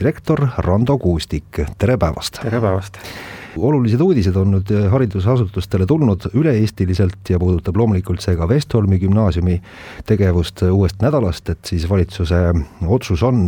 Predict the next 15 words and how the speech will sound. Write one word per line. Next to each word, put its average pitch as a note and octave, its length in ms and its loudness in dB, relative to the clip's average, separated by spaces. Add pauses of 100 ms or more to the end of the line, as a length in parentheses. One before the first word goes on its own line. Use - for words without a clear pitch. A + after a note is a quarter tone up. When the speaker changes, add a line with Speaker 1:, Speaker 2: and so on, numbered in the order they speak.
Speaker 1:
et, - 240 -16
äh, E2+ 320 0 (160)
alates F2+ 480 0
esmaspäevast G#2+ 640 0
kõik F#2 300 0
õppeasutused E2+ 680 -2 (480)
on, G2+ 340 0 (140)
äh, E2 240 0
suletud. - 640 -2 (500)
Kuidas C3 220 0
te A2+ 160 0
selle C3 160 2
uudise A#2+ 240 0
vastu B2+ 240 -2
võtsite? - 400 -4